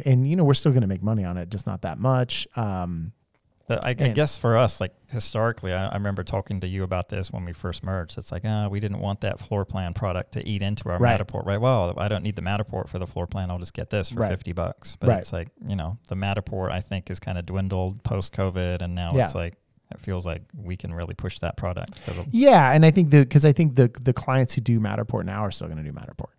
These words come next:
Speaker 2: Yeah.
Speaker 1: Like, they, they see the value in it, and
Speaker 2: Mm-hmm.
Speaker 1: they, you know, um, uh, like, I think there's very few that do it just so they can output a floor plan.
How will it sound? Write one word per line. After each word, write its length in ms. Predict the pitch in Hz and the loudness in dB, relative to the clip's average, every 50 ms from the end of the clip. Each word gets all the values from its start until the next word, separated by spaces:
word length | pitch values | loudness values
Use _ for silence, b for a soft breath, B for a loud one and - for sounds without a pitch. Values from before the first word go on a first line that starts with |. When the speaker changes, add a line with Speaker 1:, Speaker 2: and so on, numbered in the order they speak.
| _ _ _ - | _ _ _ -6
Speaker 2:
Yeah. 180 | 107 - - - | -6 -4 -2 0
Speaker 1:
Like, 200 | 123 110 101 107 | -2 0 0 -2
they, 220 | 110 107 101 101 | -2 -2 -4 -4
they 200 | 107 113 117 110 | -2 -2 0 0
see 160 | 110 - 120 | 0 0 -2
the 140 | 110 101 87 | -2 -2 -4
value 380 | 87 82 82 87 87 82 82 82 | -4 -4 -4 -4 -4 -4 -4 -4
in 100 | 80 85 | -4 -6
it, 160 | 85 80 - | -4 -4 -2
and 100 | 101 98 | -2 -2
Speaker 2:
Mm-hmm. 180 | 98 95 92 | -2 -2 -2
Speaker 1:
they, 220 | 87 87 87 85 73 78 | -4 -4 -6 -8 -8 -8
you 160 | 101 107 95 | -6 -6 -6
know, 300 | 85 82 80 80 120 120 b b b b b b b b - | -6 -6 -8 -10 -12 -14 b b b b b b b b -6
um, 580 | 107 110 98 90 80 82 78 73 76 76 85 92 - - - | -4 -4 -2 -2 -4 -6 -6 -8 -10 -12 -14 -16 -16 -12 -10
uh, 80 | 123 120 | -6 -4
like, 160 | 120 113 104 | -4 -2 0
I 80 | 107 127 | 2 4
think 140 | 135 151 131 | 4 6 6
there's 140 | 123 120 104 | 6 4 4
very 220 | 117 120 104 90 | 2 0 0 -2
few 460 | 82 - - - 120 113 104 98 95 | -4 -6 -4 -2 0 0 0 0 -2
that 220 | 92 87 85 85 92 | -2 -6 -6 -8 -6
do 180 | 110 104 95 92 | -6 -4 -4 -6
it 180 | 85 80 92 | -8 -10 -8
just 320 | 98 104 101 90 85 - - | -6 -4 -4 -4 -4 -4 -4
so 120 | - 92 | -4 -4
they 120 | 85 87 82 | -6 -6 -6
can 140 | - 92 82 | -6 -8 -8
output 280 | 80 71 - - 76 | -8 -10 -10 -10 -10
a 40 | 73 | -12
floor 260 | - - - - 71 | -14 -16 -14 -14 -14
plan. 300 | - - - - 67 - | -12 -14 -14 -14 -14 -16